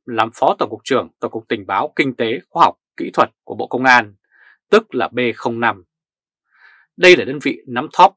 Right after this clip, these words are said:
biết bao nhiêu sân sau của các sếp lớn. Thông tin mật có trong tay, muốn ra giá bao nhiêu thì tùy ý.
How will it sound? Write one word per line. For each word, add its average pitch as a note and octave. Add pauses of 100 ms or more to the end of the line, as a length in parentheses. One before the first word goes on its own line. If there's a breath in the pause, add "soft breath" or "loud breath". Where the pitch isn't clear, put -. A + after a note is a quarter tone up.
(160)
biết F#3
bao C3+
nhiêu A#2+
sân A#2
sau A#2+
của -
các -
sếp -
lớn. G#2+ (880 soft breath)
Thông G3
tin G3+
mật E3+ (100)
có C3+
trong C#3+
tay, B2 (100)
muốn C#3+
ra C3+
giá A#2
bao C3+
nhiêu A#2+
thì -
tùy F#2
ý. G2